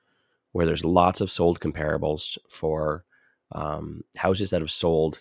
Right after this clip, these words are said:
that are flip quality, because you're gonna use that as your reference material for when you are going to sell your property. So if you know that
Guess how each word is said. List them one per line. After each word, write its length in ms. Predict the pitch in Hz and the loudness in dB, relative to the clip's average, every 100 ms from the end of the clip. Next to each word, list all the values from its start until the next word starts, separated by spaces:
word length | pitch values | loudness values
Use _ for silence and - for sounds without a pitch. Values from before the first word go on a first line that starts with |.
| - | -8
that 160 | 80 | -4
are 160 | 69 78 | -2 -4
flip 300 | - 78 - | -2 -2 -2
quality, 460 | - - - - - _ _ _ _ _ _ _ | 0 0 0 -6 -14 _ _ _ _ _ _ _
because 240 | - 85 | -2 0
you're 100 | 85 | 2
gonna 140 | 101 98 | 4 4
use 220 | 92 87 | 4 4
that 120 | 87 | 2
as 100 | 82 | 0
your 120 | 82 | -2
reference 680 | 80 80 - 78 - - - - | 0 0 -2 -6 -4 -6 -8 -8
material 500 | - - - - - _ _ _ _ _ - | -6 -4 -6 -8 -14 _ _ _ _ _ -6
for 160 | 90 85 | 0 0
when 340 | 85 80 80 | 2 0 -2
you 140 | 80 | -2
are 100 | 80 76 | -4 -2
going 200 | 82 78 | -2 -2
to 80 | |
sell 200 | - 80 | 0 0
your 100 | 78 | 0
property. 440 | - 78 - 82 - _ _ _ - - _ - | -4 -6 -8 -14 -18 _ _ _ -20 -20 _ -6
So 100 | 87 | -4
if 140 | 110 | 2
you 100 | 131 | 4
know 420 | 117 90 85 90 - | 6 6 4 2 -2
that 340 | 92 82 - | 0 0 -2